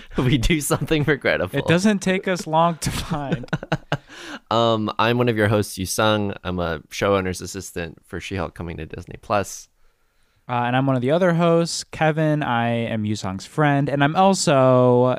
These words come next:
Speaker 2: the senior producer at Earwolf.
Speaker 1: Hell yeah. Um, but before we get into our
Speaker 2: Hopefully
Speaker 1: topics
Speaker 2: everyone's staying safe. Just wanna say that really quick, and I know Yu Sung does as well.
Speaker 1: Right.
Speaker 2: Hopefully you're all happy and healthy.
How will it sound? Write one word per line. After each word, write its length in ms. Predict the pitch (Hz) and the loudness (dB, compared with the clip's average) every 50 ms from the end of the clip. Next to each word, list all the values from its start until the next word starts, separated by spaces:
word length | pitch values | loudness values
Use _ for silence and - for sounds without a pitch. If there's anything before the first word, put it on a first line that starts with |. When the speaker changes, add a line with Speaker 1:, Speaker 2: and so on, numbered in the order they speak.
| - _ | -6 _
Speaker 2:
the 160 | - 120 123 117 | -6 -4 -4 -4
senior 240 | - 139 123 120 | -2 -2 -2 -2
producer 380 | - - 120 113 107 98 - 101 | -2 -2 -4 -4 -4 -4 -6 -8
at 100 | 92 87 | -10 -10
Earwolf. 420 | - 82 - - - - - - - | -14 -18 -18 -16 -16 -18 -18 -20 -20
Speaker 1:
Hell 580 | - - - 104 101 107 104 104 104 - - - - - | -20 -12 -8 -6 -4 -2 -2 -2 -2 -4 -8 -14 -14 -12
yeah. 380 | 98 98 101 92 - - - - _ | -8 -8 -6 -6 -8 -10 -14 -14 _
Um, 440 | - 95 101 101 98 98 92 92 - | -6 -4 -4 -2 -4 -4 -6 -8 -10
but 140 | 82 - - | -10 -10 -10
before 240 | 107 98 - 113 110 | -10 -8 -6 -6 -6
we 100 | 104 107 | -4 -4
get 120 | 104 95 | -6 -4
into 100 | 95 95 | 0 0
our 80 | 170 170 | 0 0
Speaker 2:
Hopefully 300 | - - 180 175 180 180 | 0 0 0 2 2 4
Speaker 1:
topics 80 | 175 | 4
Speaker 2:
everyone's 420 | 165 160 175 175 175 170 165 160 - | 4 4 4 4 4 2 2 0 -4
staying 320 | - - 156 151 151 151 | -4 -4 -4 -4 -4 -6
safe. 580 | 151 - - - 156 156 156 151 147 143 - - | -6 -6 -4 0 0 0 0 0 -2 -6 -8 -10
Just 200 | - 135 - - | -10 -10 -8 -6
wanna 180 | 135 127 127 | -6 -6 -6
say 220 | 120 - - 127 120 | -6 -8 -8 -8 -6
that 140 | 117 117 113 | -6 -6 -8
really 340 | 110 110 113 110 110 110 | -8 -10 -10 -12 -12 -14
quick, 400 | 107 _ - 117 107 110 - - _ | -14 _ -14 -12 -12 -12 -14 -18 _
and 120 | 131 123 117 | -14 -14 -12
I 60 | 113 | -12
know 100 | 113 110 | -12 -12
Yu 160 | 107 107 104 | -12 -12 -12
Sung 380 | 101 - 104 98 98 98 98 95 _ _ _ | -12 -12 -12 -14 -14 -18 -20 -20 _ _ _
does 200 | - 101 90 90 | -18 -18 -18 -18
as 140 | 90 92 - | -20 -20 -20
well. 340 | - - - - - - - _ _ _ _ _ - | -20 -20 -20 -20 -20 -20 -20 _ _ _ _ _ -10
Speaker 1:
Right. 360 | 101 98 98 90 80 65 65 | -4 0 0 0 0 0 -4
Speaker 2:
Hopefully 380 | - - 131 131 131 127 127 127 | -8 -12 -10 -8 -6 -6 -6 -4
you're 220 | 127 123 120 117 | -4 -4 -6 -4
all 320 | 107 101 104 104 98 98 - _ _ | -4 -6 -6 -6 -8 -10 -14 _ _
happy 420 | _ - 127 120 113 - 127 113 110 | _ -10 -8 -8 -8 -8 -10 -10 -10
and 100 | 104 110 | -10 -12
healthy. 560 | 110 - - 87 - _ - - - - | -14 -16 -16 -18 -18 _ -20 -20 -20 -20